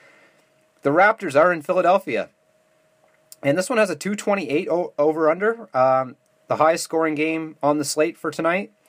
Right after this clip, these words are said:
Philadelphia native Kyle Lowry is doubtful with back soreness. Uh, Jonas Valanciunas is doubtful for the Raptors after he dislocated his thumb and had surgery, but he is set to return fairly soon.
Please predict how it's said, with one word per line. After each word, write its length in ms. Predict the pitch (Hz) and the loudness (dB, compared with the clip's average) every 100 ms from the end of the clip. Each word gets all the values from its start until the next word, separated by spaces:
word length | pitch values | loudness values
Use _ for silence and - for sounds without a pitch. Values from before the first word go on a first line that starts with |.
| _ _ _ _ _ _ _ _ _ _ _ _ - | _ _ _ _ _ _ _ _ _ _ _ _ 0
Philadelphia 480 | 180 180 185 185 160 | 4 6 4 2 -4
native 320 | 175 175 135 | -2 -2 -2
Kyle 300 | 147 165 165 | 2 4 4
Lowry 420 | 139 160 165 113 | 2 2 0 -4
is 160 | 117 107 | -8 0
doubtful 480 | - - - 202 | 2 2 0 -2
with 180 | 196 135 | -2 -2
back 240 | 147 156 - | 0 0 0
soreness. 480 | 165 170 185 - - - | -4 -2 -4 -6 -10 -2
Uh, 260 | 139 139 135 | 0 0 0
Jonas 340 | 156 208 208 | -2 -2 0
Valanciunas 600 | 180 185 180 180 208 220 | 0 0 -2 -4 -4 -4
is 140 | - | -4
doubtful 400 | 139 151 - 170 | 0 0 0 -8
for 80 | 156 | -4
the 80 | 143 | 0
Raptors 500 | 143 160 165 185 180 | 2 2 2 -6 -6
after 240 | 139 139 | -4 -2
he 80 | 139 | -4
dislocated 540 | 127 151 151 160 151 143 | -4 -4 -4 -2 -2 -2
his 140 | - | -2
thumb 200 | 151 160 | 0 0
and 80 | 139 | -2
had 140 | 127 | -6
surgery, 460 | - 160 170 170 160 | -4 -4 -4 -4 0
but 160 | 135 | 0
he 120 | 143 165 | 0 -4
is 120 | 175 | -2
set 180 | 165 147 | -4 -2
to 80 | |
return 460 | 147 143 151 156 147 | -4 -2 -2 -4 -6
fairly 320 | - 180 165 | -4 -2 -2
soon. 400 | 139 151 151 147 | -2 -2 -2 -4